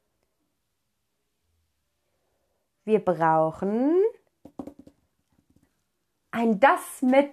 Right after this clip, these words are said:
zwei S. Sehr gut. Die Mehrheit macht es schon richtig,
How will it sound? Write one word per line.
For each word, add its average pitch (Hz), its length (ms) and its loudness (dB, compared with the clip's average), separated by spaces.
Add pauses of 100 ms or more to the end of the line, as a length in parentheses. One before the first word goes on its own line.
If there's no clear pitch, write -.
(120)
zwei 233 560 4
S. 202 380 4
Sehr 220 320 6
gut. 180 180 -4
Die 196 80 -4
Mehrheit 233 460 4
macht 233 320 -2
es 226 160 -6
schon 220 480 -2 (360)
richtig, 220 840 0